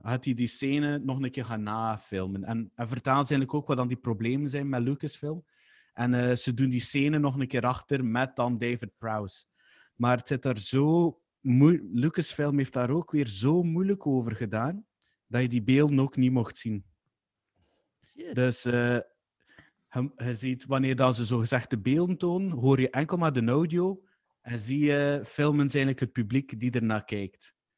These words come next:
Speaker 1: Want Lucasfilm deed daar zo ambetant over. En dat heeft hij altijd heel jammer gevonden. Want op die niet-officiële Comic-Cons was die een zeer graag geziene gast. Was een zeer vriendelijke gast.
Speaker 2: Allee, dat lijkt een beetje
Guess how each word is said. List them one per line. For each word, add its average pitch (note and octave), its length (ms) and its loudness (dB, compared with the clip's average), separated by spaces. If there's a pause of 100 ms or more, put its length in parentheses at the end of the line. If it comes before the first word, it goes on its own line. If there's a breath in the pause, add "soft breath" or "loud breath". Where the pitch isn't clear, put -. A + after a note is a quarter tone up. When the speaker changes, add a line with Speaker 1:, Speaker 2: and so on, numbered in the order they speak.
(240)
Speaker 1:
Want A2 320 -4
Lucasfilm A#2+ 640 -2
deed A2+ 160 -2
daar A2 220 -2
zo A#2 300 0
ambetant G#2+ 480 0
over. F#2+ 420 -6 (300)
En A#2+ 140 -4
dat D3 180 0
heeft D#3+ 180 -2
hij D3 100 0
altijd C3+ 360 0
heel A#2 340 -2
jammer G#2 340 -2
gevonden. F#2 500 -10 (280 loud breath)
Want B2 220 -2
op A#2+ 160 -2
die A#2 160 2
niet-officiële D3 840 -2
Comic-Cons C#3+ 520 -6
was A#2 160 -4
die A2 180 -2
een G#2 140 -4
zeer A#2 320 -4
graag G#2+ 340 -8
geziene G2 320 -10
gast. F#2 240 -10
Was G#2 180 -10
een G#2+ 100 -6
zeer A#2+ 240 -2
vriendelijke G#2+ 440 -8
gast. E2+ 360 -20 (1000 soft breath)
Speaker 2:
Allee, A#2 240 -6
dat B2+ 140 -2
lijkt A2 120 0
een F#2 60 -4
beetje G#2+ 680 -2